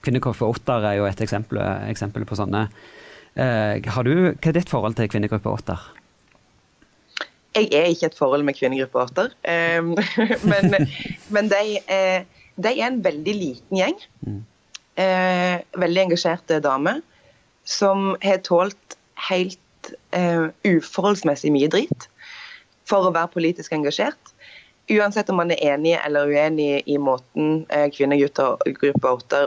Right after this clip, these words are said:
Speaker 2: argumenterer på, eller, eh, eller er uenig eller uenig med de i sak, så mener jeg at de, eh, har tålt urimelig, eh, mye, eh, og usaklig, eh, hets. Så det, eh, de har stått i veldig mange,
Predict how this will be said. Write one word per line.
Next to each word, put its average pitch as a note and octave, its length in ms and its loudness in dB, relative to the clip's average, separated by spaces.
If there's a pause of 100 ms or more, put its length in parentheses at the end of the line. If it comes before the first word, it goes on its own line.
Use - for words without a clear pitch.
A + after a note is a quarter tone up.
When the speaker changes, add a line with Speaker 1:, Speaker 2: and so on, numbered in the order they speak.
Speaker 2:
argumenterer C#3 580 0
på, C3 220 0
eller, B2+ 240 -2 (400)
eh, C#3+ 320 2
eller C#3 120 0
er C#3 240 2
uenig C#3 480 2
eller C3+ 200 2
uenig C3 400 2
med C3 140 -2
de C3 100 2
i C3+ 80 -2
sak, G3 320 -2 (340)
så - 140 -2
mener C#3 280 0
jeg C#3+ 80 2
at C#3 120 -6 (120)
de, C#3+ 180 2 (200)
eh, C#3+ 220 2
har D3 140 0
tålt D3 320 0 (340)
urimelig, D#3+ 800 4 (320)
eh, C3+ 240 2
mye, C3+ 560 0 (540)
eh, C#3 300 2
og D3 280 2
usaklig, C3 800 -2 (440)
eh, B2+ 840 2 (240)
hets. - 460 -8 (100)
Så - 180 -4
det, E3 280 2 (180)
eh, D3+ 260 2 (420)
de - 80 2
har E3 80 6
stått F3 240 -2
i E3 40 4
veldig C#3+ 260 0
mange, C#3 400 2